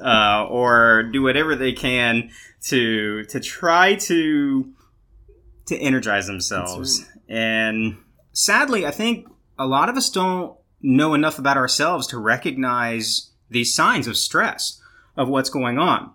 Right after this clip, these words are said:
Speaker 1: I mean, you, again, you go into a restaurant and you gotta remember when you're supposed to wear a mask, right?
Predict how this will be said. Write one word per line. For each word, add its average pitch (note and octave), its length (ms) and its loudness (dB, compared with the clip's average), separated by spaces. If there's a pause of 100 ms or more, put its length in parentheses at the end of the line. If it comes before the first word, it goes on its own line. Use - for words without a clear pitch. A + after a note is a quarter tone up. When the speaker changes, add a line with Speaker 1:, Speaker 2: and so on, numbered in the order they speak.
(560)
Speaker 1:
I B2+ 60 -2
mean, B2+ 120 4
you, D3 180 2
again, D#3+ 280 2
you D3 80 2
go G3 160 2
into F#3+ 180 0
a C3+ 80 2
restaurant B2+ 680 2 (520)
and E3 80 2
you D#3+ 60 4
gotta F3+ 140 8
remember E3 640 4
when D#3+ 340 2
you're G#3 80 2
supposed F#3 400 0
to F#3 60 0
wear F3 200 6
a F3 40 4
mask, - 480 -2 (180)
right? C#3 360 2